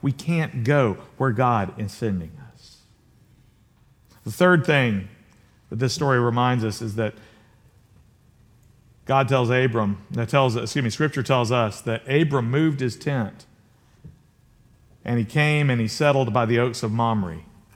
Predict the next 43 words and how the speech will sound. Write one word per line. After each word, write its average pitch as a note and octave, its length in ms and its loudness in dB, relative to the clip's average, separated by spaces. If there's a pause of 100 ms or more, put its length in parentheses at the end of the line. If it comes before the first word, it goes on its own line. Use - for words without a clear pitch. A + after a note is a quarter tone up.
(160)
and A2 120 -4
there B2+ 180 2
he A#2 60 2
built A2+ 240 -4
an A2 120 -4
altar A2 520 -6 (400)
to G#2+ 100 -6
the G2 100 -4
Lord. G2 420 -4 (1500)
Now, C3+ 200 0
these, C#3+ 360 -2 (680)
the C3 60 0
mention D#3 280 0
of C#3 80 0
these B2+ 240 -2
oak C3+ 220 -2
trees A2 440 0
may A#2 180 -2
seem A#2+ 420 -2
like G#2+ 200 -2
a A2 40 -4
geographical, G#2+ 840 -4 (640)
uh, G2+ 260 -8
a G#2 80 -8
geographical G#2+ 580 -6
detail, G2+ 560 -4
just G2+ 220 -12
a G2+ 40 -8
bit G2+ 220 -4
of G2 180 -10
biblical G#2+ 400 -6
trivia. G2+ 500 -6 (680)
And B2+ 80 -4
we C3+ 80 0
often C#3 260 2
read C3 240 2
over C3 280 4
this, A#2+ 240 -2
this A#2 380 -4
detail A#2 560 0
without A2+ 300 -2
much G#2 240 -10
thought. B2 440 -2